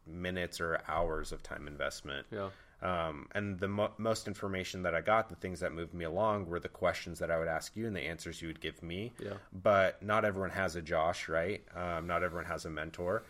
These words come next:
Speaker 2: Right.
Speaker 1: So being able to provide a place for people to go to get that information in one place and figure out what the pros do. Like, look at this stack. Like, these are,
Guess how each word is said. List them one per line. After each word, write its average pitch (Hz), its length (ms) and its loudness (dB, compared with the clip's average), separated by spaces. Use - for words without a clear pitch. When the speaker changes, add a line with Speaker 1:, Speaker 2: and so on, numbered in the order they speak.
Speaker 2:
Right. 104 180 -2
Speaker 1:
So 95 480 6
being 104 160 0
able 98 160 0
to - 80 -8
provide 87 720 4
a 87 80 -2
place 82 280 -2
for - 120 -4
people 87 220 -4
to 82 80 -4
go 82 320 4
to - 100 -8
get 80 160 -4
that 90 140 2
information 101 600 -4
in 87 240 -4
one 110 220 -2
place 139 520 0
and 95 100 -2
figure 101 280 4
out 87 100 4
what 90 160 -2
the 85 60 -2
pros 90 420 0
do. 95 240 0
Like, 107 180 4
look 127 140 12
at - 120 12
this - 140 12
stack. - 600 6
Like, 92 180 0
these 143 240 4
are, 117 300 8